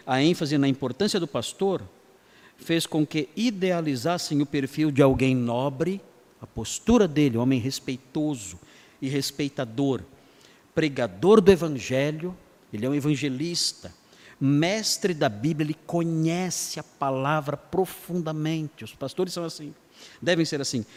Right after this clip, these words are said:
médico de almas, ele vai estar lá avaliando as doenças da alma, as afeições,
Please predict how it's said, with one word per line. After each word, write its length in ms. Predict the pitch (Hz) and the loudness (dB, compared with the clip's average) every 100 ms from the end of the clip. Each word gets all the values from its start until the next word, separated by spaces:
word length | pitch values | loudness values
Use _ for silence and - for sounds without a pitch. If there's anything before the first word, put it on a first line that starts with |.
| - - | -20 -6
médico 880 | 147 151 165 208 214 160 185 - 190 | 2 6 6 6 2 -2 -10 -6 -8
de 240 | 147 175 | -6 -2
almas, 1040 | 160 170 175 165 143 110 95 - - - - | 0 0 0 -2 -4 -6 -8 -10 -12 -14 -12
ele 220 | - 151 135 | -6 -2 -2
vai 260 | 107 165 | 0 0
estar 340 | 170 - 170 139 | 0 -2 -4 -2
lá 300 | 139 156 131 - - | -4 -4 -8 -14 -6
avaliando 640 | 143 131 156 151 156 156 | -4 0 -2 0 0 0
as 100 | 160 | -2
doenças 800 | 139 160 143 151 175 165 - 156 | -2 0 2 4 2 0 -4 -6
da 120 | 143 | -2
alma, 340 | 143 143 147 123 | 0 0 0 -2
as 140 | 110 | -2
afeições, 880 | 165 - 165 151 - - 165 170 - | -4 -4 -6 -6 -6 -4 -2 -2 -4